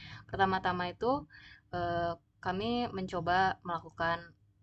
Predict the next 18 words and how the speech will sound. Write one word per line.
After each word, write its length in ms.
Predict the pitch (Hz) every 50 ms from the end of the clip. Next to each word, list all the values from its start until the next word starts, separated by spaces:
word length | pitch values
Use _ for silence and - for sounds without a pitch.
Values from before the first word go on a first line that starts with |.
| _ _ -
pengambilan 560 | 180 180 175 175 175 175 175 175 170 175 175
consumer 400 | - 175 180 - 185 175 175 175 - -
key 240 | 190 214 240 233 202
dan 80 | 175 170 -
consumer 400 | 160 160 - 160 160 160 156 -
secret. 400 | - 156 151 - - 165 170 - - _ _
Jadi, 320 | _ 175 156 160 180 185
ini, 160 | 190 196 202 196 190 - _ _ _ - - - - _ _ -
eh, 240 | 190 190 190 185 185
salah 240 | 185 208 185 185 190
satu 320 | 185 180 - 185 185 175 - _ _ _ _ -
kode 320 | 190 180 170 190 220 226
untuk 400 | 220 202 196 - 226 226 220 - - 196
mengakses 480 | 185 180 170 165 - - - 214 208
A 80 | - 180 175
P 160 | - - 156 -
I 160 | 180 196 208
dari 320 | 185 175 165 190 190 214